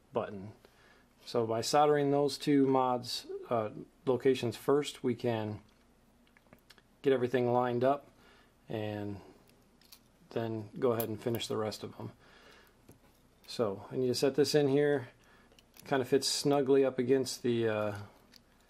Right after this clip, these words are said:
the arms for the battery tray here. And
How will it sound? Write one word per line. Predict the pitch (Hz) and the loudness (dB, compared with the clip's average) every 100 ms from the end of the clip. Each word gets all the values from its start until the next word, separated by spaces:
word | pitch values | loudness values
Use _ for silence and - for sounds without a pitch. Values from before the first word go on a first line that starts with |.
| _ _ _ _ - | _ _ _ _ -8
the | 113 | -4
arms | 110 120 120 - | -2 -2 -2 -6
for | - | -8
the | 107 | -4
battery | 113 117 117 120 120 110 107 _ - | -2 0 0 0 0 -2 -12 _ -16
tray | - 123 117 | -8 -4 -4
here. | 113 120 120 117 - _ _ _ _ - - - - - - - - _ _ _ _ _ - - _ _ _ _ _ _ _ _ _ - | -4 -4 -4 -8 -16 _ _ _ _ -20 -20 -20 -20 -20 -20 -20 -20 _ _ _ _ _ -20 -20 _ _ _ _ _ _ _ _ _ -10
And | 110 107 107 101 | -8 -8 -8 -10